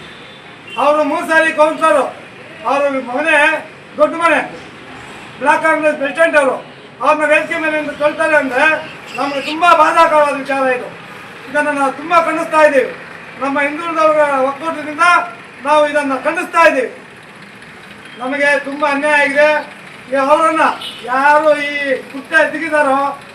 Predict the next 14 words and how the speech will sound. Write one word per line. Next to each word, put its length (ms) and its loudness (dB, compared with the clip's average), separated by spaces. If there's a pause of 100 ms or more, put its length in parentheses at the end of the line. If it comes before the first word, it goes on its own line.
(200)
ಅವ್ರನ್ನ 320 0
ಕಾಂಗ್ರೆಸ್ 500 -2
ಪಕ್ಷದವರಾದ್ರೆ, 1000 0 (220)
ಅವ್ರಿಗೆ 600 -4
ಮೆಂಬರ್‌ಶಿಪ್ 400 -2
ಇದ್ರೆ 280 0 (460)
ಅವ್ರನ್ನ 300 -4
ವಜಾ 220 0
ಮಾಡಬೇಕು 440 4
ಅಂತ 140 -4 (600)
ಡಿ 120 -4
ಕೆ 180 2
ಶಿವಕುಮಾರ್ 360 -2
ಸಾಹೇಬರಿಗೆ 500 0